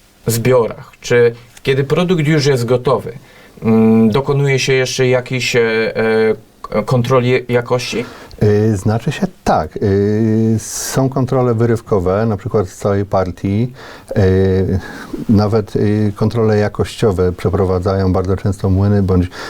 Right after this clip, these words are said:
Speaker 2: duże fermy, y, zwierząt pod kątem właśnie zanieczyszczeniami substancji niedozwolonych, y, bądź, y, zanieczyszczenia, y, mykotoksynami.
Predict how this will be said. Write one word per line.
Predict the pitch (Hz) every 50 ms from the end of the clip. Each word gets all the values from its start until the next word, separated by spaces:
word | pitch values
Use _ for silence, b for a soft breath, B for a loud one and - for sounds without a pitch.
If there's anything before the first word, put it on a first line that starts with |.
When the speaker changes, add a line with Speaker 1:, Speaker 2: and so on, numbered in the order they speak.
| B B -
Speaker 2:
duże | 104 101 98 95
fermy, | - - 101 95 98 95 92 92 90 80 - - 98 92 92 95 92 92 95 95
y, | 92
zwierząt | 87 90 98 92 85 85 92 104 117 -
pod | - - 95 -
kątem | - 104 98 95 - 98 92
właśnie | 92 90 87 - 107 92 92 B B B B B B -
zanieczyszczeniami | 104 101 101 95 - 104 - - 101 104 101 98 95 92 - 82 - - 95 95 95 95 95 95 87 - 98 90
substancji | - - 101 - - 107 107 101 - - 104 98 92 95 B B B B B B -
niedozwolonych, | 107 110 107 101 107 98 92 95 101 101 98 98 98 101 101 101 98 - -
y, | - - 98 95 95 92
bądź, | - 95 87 101 98 95 - -
y, | - 101 98 98 95 95 98 101
zanieczyszczenia, | 95 98 98 98 92 - 98 - 104 101 98 95 95 92 92 -
y, | 101 92 92 98 98 98 98 98 98
mykotoksynami. | 98 98 95 - 101 95 - 92 - - - 98 90 85 85 92 98 123 131